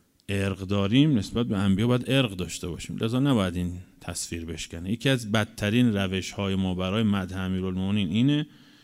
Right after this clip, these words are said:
که چون امیرالمومنین صلوات الله علیه افضل از انبیاء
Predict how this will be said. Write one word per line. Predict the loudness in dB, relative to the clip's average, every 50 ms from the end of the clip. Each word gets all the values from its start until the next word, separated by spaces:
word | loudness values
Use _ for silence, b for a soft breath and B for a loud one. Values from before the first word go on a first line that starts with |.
| b b -12
که | -10 -10 -6
چون | -4 -2 -2 0
امیرالمومنین | 0 0 0 0 -2 -2 -2 -2 -4 -4
صلوات | -6 -8 -10 -10 -8 -8 -10 -10 -10 -10
الله | -10 -8 -6 -6
علیه | -6 -6 -6 -6 -8 -8 -10 -12 _ -6
افضل | -6 -4 -4 -2 -2 0 2 2 2
از | 2 2 0 0 0
انبیاء | -2 0 2 2 2 2 0 0 2 0 0 0 -2